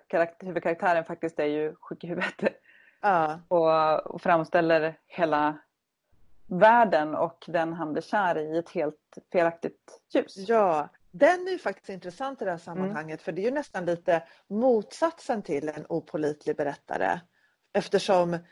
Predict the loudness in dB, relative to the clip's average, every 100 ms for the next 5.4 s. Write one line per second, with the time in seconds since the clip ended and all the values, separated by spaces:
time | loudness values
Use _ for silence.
0 | _ 0 2 2 2 2 2 -2 -2 -2
1 | -6 -8 -2 0 0 4 2 2 -4 -6
2 | -18 -6 -2 2 2 2 0 -2 -2 -2
3 | -4 -4 -6 -14 _ -20 -20 _ _ _
4 | _ _ -20 _ -4 0 2 2 2 4
5 | 4 4 0 -2